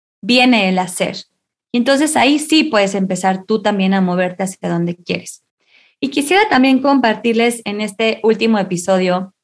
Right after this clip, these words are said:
de esta temporada cómo empecé yo. Porque a lo mejor lo has escuchado y ya te sepas mi historia, pero creo que es importante recordarte un poco cómo empecé. Yo empecé cuando era muy joven, desde un, una parte como muy desesperada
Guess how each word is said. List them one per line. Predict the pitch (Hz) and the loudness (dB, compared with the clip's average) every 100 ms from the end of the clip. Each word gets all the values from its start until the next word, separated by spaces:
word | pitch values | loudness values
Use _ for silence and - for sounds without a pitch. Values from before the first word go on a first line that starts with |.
| _ - | _ -2
de | 190 | 0
esta | 190 208 | 0 0
temporada | 196 180 180 175 180 190 - _ _ _ _ | -2 -2 0 2 2 0 -4 _ _ _ _
cómo | - 320 | 0 2
empecé | 349 349 226 226 202 | 4 2 0 0 0
yo. | 190 180 _ _ _ _ _ _ _ _ _ - | 0 -4 _ _ _ _ _ _ _ _ _ -4
Porque | 240 262 | 0 4
a | |
lo | 269 | 4
mejor | 262 262 285 | 4 4 4
lo | 302 | 4
has | 320 | 2
escuchado | 233 - 196 208 208 220 254 - _ - | -2 -6 -2 2 4 2 0 -6 _ -6
y | 202 190 185 | -2 0 0
ya | 190 202 | 0 0
te | 214 | -2
sepas | 208 190 196 | -2 -2 -2
mi | 185 | -2
historia, | 175 196 180 185 | -2 0 2 0
pero | 185 180 | 0 -2
creo | 190 254 | -2 -2
que | 320 | 0
es | 302 | 0
importante | 214 196 190 208 208 | 0 -2 -2 -2 0
recordarte | 220 202 185 196 202 233 | 0 -2 -2 -2 -2 -2
un | 226 | -2
poco | 220 233 233 | -2 -4 -2
cómo | 277 294 | 0 2
empecé. | 320 208 185 180 170 _ _ _ _ _ _ - | 2 0 -2 -4 -6 _ _ _ _ _ _ 0
Yo | 294 | 2
empecé | 349 370 277 | 2 2 0
cuando | 277 277 233 | 2 2 4
era | 226 226 | 2 0
muy | 214 220 226 | 2 2 2
joven, | 185 196 170 170 185 | 0 -2 -2 -4 -8
desde | 190 190 208 208 | -4 0 2 2
un, | 226 240 240 240 240 | 2 2 2 0 -2
una | 247 247 247 | 0 2 2
parte | 226 240 | 0 0
como | 240 202 185 | -4 -2 0
muy | 196 214 | 0 0
desesperada | 220 226 185 - 170 185 185 190 | 0 -2 -4 -2 2 4 4 2